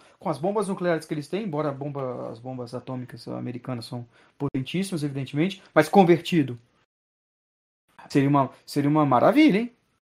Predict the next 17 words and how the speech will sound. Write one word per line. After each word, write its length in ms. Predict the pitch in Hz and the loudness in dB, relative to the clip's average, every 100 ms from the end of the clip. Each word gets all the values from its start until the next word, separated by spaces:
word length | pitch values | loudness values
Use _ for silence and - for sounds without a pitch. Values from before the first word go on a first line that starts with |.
| _ _ _ _ _ _ - | _ _ _ _ _ _ -8
Uma 120 | 127 | -4
maravilha. 560 | 120 117 156 - - 123 - _ _ - 143 _ _ | -2 -2 -4 -8 -12 -12 -18 _ _ -8 -8 _ _
Então, 640 | 156 170 185 180 165 143 - - _ _ | 2 4 2 2 0 -2 -8 -20 _ _
eu, 240 | 160 175 170 | 0 0 4
eu, 260 | 180 196 - | 6 6 4
eu, 280 | 185 208 - _ _ _ - - - 277 | 4 4 2 _ _ _ -20 -20 -20 -16
eu 100 | - - | -14 -4
penso 320 | 185 240 240 | -2 -2 -4
que 60 | - | -8
pode 240 | - 180 | -4 -4
se 120 | - | -4
analisar 320 | 185 180 156 170 | -4 -4 -4 -4
um 40 | |
pouco 220 | 170 - | -6 -8
por 100 | 160 | -6
esse 180 | 160 - | -6 -6
lado. 260 | - 120 | -8 -8